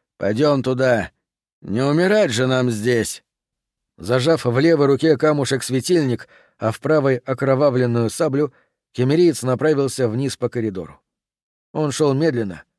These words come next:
Каждый шаг давался ему с огромным трудом. В его висках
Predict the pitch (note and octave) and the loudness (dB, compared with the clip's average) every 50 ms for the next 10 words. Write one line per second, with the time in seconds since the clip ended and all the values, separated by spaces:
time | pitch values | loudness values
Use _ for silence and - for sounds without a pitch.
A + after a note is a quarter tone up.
0 | _ _ _ _ _ _ _ _ - F3 F3 C3 A2+ B2 C3 - - E3+ C3+ A2+ | _ _ _ _ _ _ _ _ -4 -2 -2 0 0 0 0 0 0 0 0 0
1 | A2 B2 A#2+ D3 C#3 A#2+ - - B2 B2+ B2+ A2+ - C#3+ C3+ A#2+ C3 B2+ A#2 A2 | 2 2 2 2 2 0 0 -4 -4 -4 -4 -2 -2 -2 0 2 2 0 0 0
2 | A2 A2 A2 G#2 G2+ G#2 F#2 F2+ E2 D#2+ - _ _ _ _ _ _ _ _ _ | -2 -6 -6 -6 -8 -8 -8 -8 -12 -14 -16 _ _ _ _ _ _ _ _ _
3 | _ _ _ _ - - G#2+ C3 C3 C3 B2+ A#2 A2 - - D#3+ D3 - | _ _ _ _ -12 -6 -2 -2 0 0 0 0 -2 -2 0 -2 -2 -2